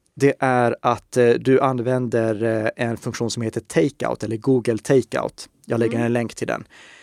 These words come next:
Speaker 1: I Google Takeout så kan du välja att exportera alla dina mejl. Du kan välja att exportera alla dina kontakter,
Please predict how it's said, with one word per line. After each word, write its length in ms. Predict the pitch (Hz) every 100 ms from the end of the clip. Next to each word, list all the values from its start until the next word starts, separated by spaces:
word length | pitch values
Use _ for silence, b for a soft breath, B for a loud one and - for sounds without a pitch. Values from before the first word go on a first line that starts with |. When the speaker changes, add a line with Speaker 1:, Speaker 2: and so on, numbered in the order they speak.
| B
Speaker 1:
I 220 | 156 175
Google 340 | 160 135 120 120
Takeout 560 | 147 139 - - - -
så 160 | -
kan 180 | 120 120
du 60 | 120
välja 420 | 127 120 117 143
att 100 | 120
exportera 680 | 110 - 120 143 143 143 120
alla 180 | 104
dina 200 | 101 113
mejl. 240 | 64 64 -
Du 80 | 117
kan 160 | 113 113
välja 260 | 120 117
att 100 | 110
exportera 640 | 113 - 117 - 131 123
alla 160 | 110 104
dina 180 | 110 -
kontakter, 680 | - - - - - -